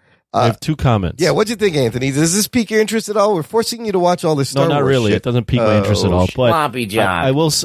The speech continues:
Speaker 2: it's not because, yeah, again, I'm just not a Star Wars guy.
Speaker 1: Yeah.
Speaker 2: Everyone knows that, that listens to the show.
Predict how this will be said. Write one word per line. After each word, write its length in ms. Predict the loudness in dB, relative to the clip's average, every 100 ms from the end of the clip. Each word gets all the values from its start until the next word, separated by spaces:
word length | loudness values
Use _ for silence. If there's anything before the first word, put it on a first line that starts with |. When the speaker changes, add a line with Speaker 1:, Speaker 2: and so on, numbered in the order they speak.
| -6
Speaker 2:
it's 140 | 0
not 160 | 0 0
because, 360 | 0 0 -2 -6 _
yeah, 280 | 0 0 2
again, 200 | 2 0
I'm 100 | 0
just 140 | 0
not 140 | 2 2
a 40 |
Star 260 | 2 2 2
Wars 220 | 2 2
guy. 200 | 0 0
Speaker 1:
Yeah. 120 | 0 -2
Speaker 2:
Everyone 240 | 0 2
knows 220 | 2 2 2
that, 160 | 0
that 100 | 0
listens 240 | 0 0 -2
to 40 |
the 40 | -2
show. 320 | 0 0